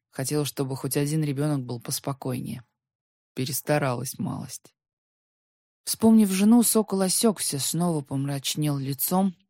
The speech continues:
и пододвинул Кощею кружку. Тот осушил ее в несколько глотков, словно воду выпил. Со стуком поставил на стол. «Хорошо», сказал он и потянулся к хлебу.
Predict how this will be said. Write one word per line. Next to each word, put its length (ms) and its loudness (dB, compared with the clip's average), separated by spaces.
и 60 -8
пододвинул 640 -2
Кощею 580 -4
кружку. 580 -8
Тот 360 -4
осушил 640 0
ее 160 2
в 140 -4
несколько 500 -2
глотков, 560 -2
словно 520 -2
воду 420 0
выпил. 500 -4
Со 200 0
стуком 440 -2
поставил 540 -4
на 180 -2
стол. 400 -6
«Хорошо», 580 -8
сказал 460 -8
он 160 -2
и 40 -4
потянулся 580 -4
к 60 -14
хлебу. 560 -8